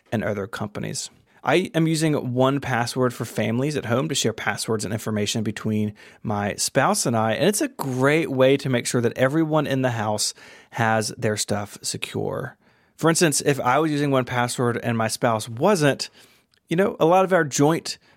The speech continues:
passwords may be weaker because they'd have to remember them, and, and we don't want that. We want everything to be strong and unique. So one Password for families is the family password manager. You get unlimited passwords, credit cards, and secure notes.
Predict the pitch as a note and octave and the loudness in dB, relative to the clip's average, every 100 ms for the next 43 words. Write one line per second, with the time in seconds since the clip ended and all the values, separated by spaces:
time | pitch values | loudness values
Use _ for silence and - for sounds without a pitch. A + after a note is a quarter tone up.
0 | _ - E3+ B3 D#3+ C#3+ C#3 - C#3 E3 | _ -2 -2 0 2 2 2 -4 0 2
1 | G3 F#3 D#3+ E3 A#3+ G2+ - - _ A#2+ | 2 2 0 0 -2 -4 -4 -14 _ 0
2 | B2 C3 C3 B2+ D3 - C#3+ B2+ D3 E3 | 0 2 0 2 0 -2 0 0 2 0
3 | A#2 G#2+ G#2+ G#2+ A2+ - - - - F#3+ | 2 2 2 -2 -4 -14 -20 -12 0 2
4 | G#3+ D3+ C3+ A2+ B2 B2+ D3 D3 C#3 B2 | 4 2 4 4 4 4 2 2 0 0
5 | A#2+ - A#2+ A2+ - A2 G#2 G#2+ - - | -2 -2 0 0 -2 -4 -2 -4 -4 0
6 | D3+ A2+ A2+ _ _ _ _ - E3 G3 | 2 2 0 _ _ _ _ 0 2 4
7 | F#3 F3+ E3+ D#3 D3 B2+ B2 A#2+ B2+ B2 | 0 0 -2 0 2 2 4 2 0 -2
8 | A#2+ A2+ - - D3 D3+ D3 C#3+ - A#2+ | 0 -2 -2 0 2 2 0 -2 -4 -4
9 | A2+ G#2+ A#2 G#2+ G#2 - - - - _ | -4 -4 -2 -2 -2 -6 -20 -20 -20 _
10 | G#2 G#2+ G#2 A2 A2+ C3+ - E3 F3+ E3+ | -2 0 -2 -4 0 0 2 2 4 4
11 | D#3 - C3+ C3 - C3 B2 A#2 - A#2+ | 2 0 -2 -2 -2 0 0 0 -4 -2
12 | A2 - A2+ G#2+ G#2+ A2+ - - B2 G#2+ | -2 -2 0 0 0 -4 -6 -4 0 2
13 | G#2+ G#2+ G#2 - | 4 4 4 0